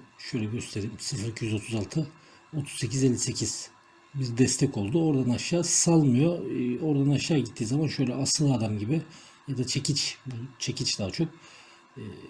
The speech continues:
bir formasyon yapıyor. Şurada da yaptı. Tekrar kendini yukarı atıyor. E, şöyle söyleyeyim. Bugün de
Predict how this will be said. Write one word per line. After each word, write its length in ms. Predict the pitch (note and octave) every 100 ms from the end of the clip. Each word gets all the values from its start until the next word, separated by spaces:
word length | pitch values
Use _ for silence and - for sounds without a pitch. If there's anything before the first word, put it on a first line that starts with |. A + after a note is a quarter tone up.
| - - - D3 D3 - -
bir 180 | C#3+ B2+
formasyon 600 | - D3+ C#3 C3 - C3+
yapıyor. 320 | A2 - C3+
Şurada 360 | C#3+ D3 A2+ G#2
da 80 | G2
yaptı. 400 | F#2+ - F#3 F#3 - -
Tekrar 320 | D3 A#2 A#2
kendini 260 | B2+ A2+
yukarı 420 | D3+ C#3 C3+ C3+ B2+
atıyor. 540 | - C3+ E3 D#3+ - - - - - -
E, 260 | D#3 C3+ C3+
şöyle 340 | - F#3+ F#3
söyleyeyim. 440 | - C3+ D#3+ E3+
Bugün 300 | C#3+ E3 G3
de 260 | F3+ F3 E3